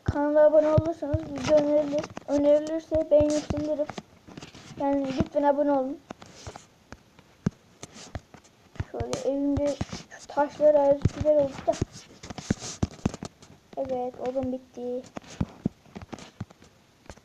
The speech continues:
Geri kalanını da şimdi taşta yapalım verelim. Ama çatıyı kapatamayacağız. Evet, çok da şimdi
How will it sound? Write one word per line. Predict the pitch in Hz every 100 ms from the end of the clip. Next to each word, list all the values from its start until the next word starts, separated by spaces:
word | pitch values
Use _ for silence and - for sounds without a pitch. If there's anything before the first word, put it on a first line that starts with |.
| _ - - - - - - - - - - - - - - _ - - - - - -
Geri | 285 285
kalanını | 269 269 269
da | 277
şimdi | 277 277 269 277
taşta | - 262 - - 254 - - -
yapalım | 262 247 247 247
verelim. | 254 269 285 - - _ - - - - - _ - - - - - -
Ama | 277 294
çatıyı | 277 277 285 -
kapatamayacağız. | 269 277 277 262 240 277 302 - - - - - - - - - - - - - - - - - - - - - - - _ _ _ - - - - - - -
Evet, | 294 - 311
çok | 311 277
da |
şimdi | 294 311 294